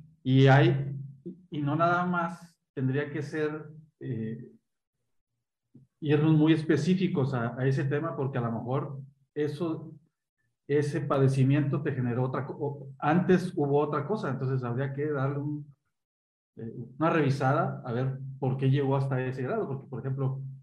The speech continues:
eh, a veces, eh, en este caso, eh, en, con este, eh, tienes eco, sigo con eco, fíjate, me dicen que en Instagram traigo eco.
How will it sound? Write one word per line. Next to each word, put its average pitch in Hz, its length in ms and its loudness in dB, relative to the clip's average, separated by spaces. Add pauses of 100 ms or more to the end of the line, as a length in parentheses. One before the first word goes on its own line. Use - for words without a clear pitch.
(460)
eh, 113 260 -4
a 117 60 -8
veces, 135 540 -4 (340)
eh, 117 60 -6 (200)
en 117 60 2
este 135 220 -2
caso, 131 480 -2
eh, 104 280 -12
en, 107 360 -10
con 110 160 -4
este, 117 560 0 (680)
eh, 98 420 -12 (160)
tienes 107 460 -8
eco, - 400 -14
sigo 131 440 -2
con 113 140 2
eco, 113 240 0
fíjate, 123 320 -2 (800)
me 107 100 -2
dicen 120 280 2
que - 60 -4
en 110 80 0
Instagram 131 400 -2
traigo 117 440 -6
eco. - 240 -10